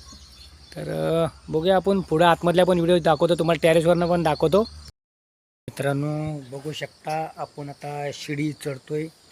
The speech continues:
टेरेसवर जातो आम्ही, टेरेसवरचा नजारा दाखवतो. बघा इथे असंच बांधले मस्तपैकी टेरेस. आणि एवढं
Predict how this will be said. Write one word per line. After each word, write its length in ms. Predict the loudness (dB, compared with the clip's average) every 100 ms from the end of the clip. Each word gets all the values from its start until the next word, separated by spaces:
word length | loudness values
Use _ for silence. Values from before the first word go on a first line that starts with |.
| -20 -20 _ _ _ -20 -20 _ _ _ _ _
टेरेसवर 300 | -2 -2 0
जातो 220 | -2 -2 -2
आम्ही, 260 | -4 -6 -12 -2
टेरेसवरचा 640 | 2 2 2 2 2 4
नजारा 320 | 4 4 4 4
दाखवतो. 480 | 4 4 6 6 4 -14 -20 -20 _ _ _
बघा 180 | 2 4
इथे 340 | 4 6 4 2 -10 -20 -20 -20 -20 -12
असंच 320 | -6 -6 -6 2
बांधले 400 | 2 4 4 4
मस्तपैकी 420 | 0 0 2 2
टेरेस. 460 | 4 6 8 6 2 -8 -20 -20 -20 -20 -20 -20 -20 -20 -20 _ -20 -20 -20 -8 0
आणि 460 | 4 6 8 6 4 -6 -20 -20 -20 -20 -20 -20 -20 -20 -20 _ -20 -2
एवढं 180 | 4